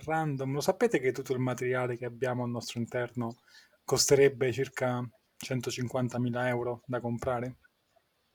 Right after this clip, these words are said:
Non è tanto, se ci si pensa. E intanto Gab sta, sta pensando al,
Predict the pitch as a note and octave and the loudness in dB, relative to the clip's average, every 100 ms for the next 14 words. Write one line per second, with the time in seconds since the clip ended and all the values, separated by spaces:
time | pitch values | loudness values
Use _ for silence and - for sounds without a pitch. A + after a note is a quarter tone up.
0 | _ _ _ - - _ - G#3+ D3 - | _ _ _ -16 -16 _ 0 4 4 2
1 | A2+ A2 A2 B2 - _ _ - - _ | -4 -4 -6 -10 -16 _ _ -20 -20 _
2 | _ _ _ _ _ _ - - _ - | _ _ _ _ _ _ -20 -20 _ -16
3 | - - B2+ A2+ A#2+ A2+ A2+ A2+ - - | -10 -6 -4 -2 -4 -4 -8 -8 -10 -16
4 | _ _ - - _ - - _ - - | _ _ -20 -20 _ -20 -20 _ -20 -20
5 | - - - - - - B2 D3+ C#3+ B2+ | -20 -20 -20 -20 -18 -4 4 6 6 4
6 | C3 B2 A2+ - A2+ A#2 - - - B2+ | 2 0 -2 0 0 -2 -8 -8 -4 -2
7 | C#3 C3 D3+ D3 C3+ B2 A#2 A#2 A#2+ C3+ | 0 2 4 2 2 -2 -4 -6 -8 -10